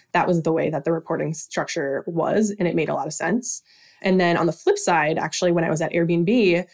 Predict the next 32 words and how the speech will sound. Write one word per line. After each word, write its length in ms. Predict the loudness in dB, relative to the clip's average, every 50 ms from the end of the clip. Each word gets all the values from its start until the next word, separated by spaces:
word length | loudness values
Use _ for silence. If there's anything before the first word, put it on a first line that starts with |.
| _ _ _
because 300 | -2 -2 0 2 2 2
experiences 800 | 2 2 0 0 0 2 2 4 2 2 0 0 0 -2 0 0
was 240 | 0 0 0 0 0
this 240 | -2 -2 -2 0 2
new, 500 | 4 4 4 4 4 4 2 2 0 0
pretty 480 | 0 0 2 4 4 4 4 2 0 -2 -8 _ _ _ _ 0
nascent 640 | 2 2 4 2 2 0 -2 -2 -2 -2 -4 -2 -2
business 340 | -2 0 2 0 0 0
opportunity, 800 | -2 -2 0 0 -2 2 2 4 4 4 4 2 2 2 0 0 -4 -8 -18 -12 _
it 300 | 0 2 2 2 2 0
had 180 | 0 0 2
a 60 | 2 2
G 280 | 0 0 0 0 0
M 140 | 0 0 -4
structure. 480 | -6 -6 -6 -6 -6 -6 -6 -6 -6 -4
And 160 | -4 -4 -2
so 100 | -2 0
basically 400 | 2 2 2 2 0 2 2 2
the 120 | 2 0
whole 560 | -2 -2 0 2 2 4 4 4 4 2 0
product 440 | 0 0 2 4 4 2 2 -2 -6 -2
org 460 | 0 2 2 4 2 2 0 -2 -4 -6 _ _ _ _
that 140 | -2 0 2
worked 280 | 4 4 4 4 2
on 160 | 0 0 0 0
experiences 920 | -2 -4 -6 -6 -4 -2 0 0 0 0 2 2 2 2 2 0 -2 -6 -4 2
laddered 440 | 2 4 4 4 2 2 0 0 0
up 240 | 0 0 -2 -2 -4 -6 -2
into 480 | 0 0 0 0 0 0 0 0 0 -2
a 40 | -2
business 440 | -2 -2 -2 -2 -4 -6 -8 -6 -6
leader. 340 | -6 -4 -4 -6 -6 -10